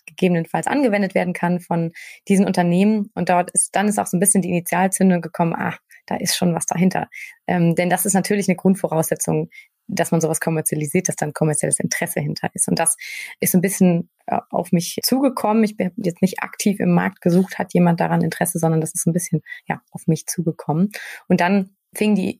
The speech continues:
Überlegung an, eben daraus ein Startup zu gründen. Und das Erste, was ich dann gemacht habe, ist eben,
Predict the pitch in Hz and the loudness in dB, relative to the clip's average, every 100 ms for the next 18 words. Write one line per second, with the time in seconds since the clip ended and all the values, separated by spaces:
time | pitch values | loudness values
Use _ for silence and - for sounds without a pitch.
0 | - 175 185 185 175 165 175 170 175 - | -2 2 4 4 2 0 0 2 2 2
1 | 170 160 151 160 160 151 160 - 165 - | 2 2 -2 -4 -4 -4 -4 -4 -4 -2
2 | 175 165 151 156 175 - 202 - 185 - | -2 -2 -4 -2 -2 -2 -4 -2 -4 -6
3 | - - - 185 - 185 190 175 175 - | -18 -12 -4 -4 -2 -2 0 0 -2 -2
4 | 175 165 - - - 180 175 165 | 0 0 0 -4 -4 0 2 0